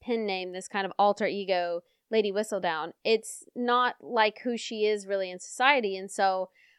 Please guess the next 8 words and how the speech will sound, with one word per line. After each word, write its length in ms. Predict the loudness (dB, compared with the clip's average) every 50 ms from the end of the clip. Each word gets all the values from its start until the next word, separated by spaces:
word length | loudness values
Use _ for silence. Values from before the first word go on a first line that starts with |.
| _ _ _ 4
I 200 | 8 8 8 8
think 400 | 6 4 0 0 0 -2 -6 _ -18 -20 _ _ _ _ _ _ _ _ _ _ _ _ 0
if 200 | 2 2 2 2 0
her 140 | 0 2 2
and 120 | 2 2
Colin 300 | 2 0 0 0 0 -2
were 220 | 0 2 2 2 0 -2
to, 200 | -4 -4 -4 -4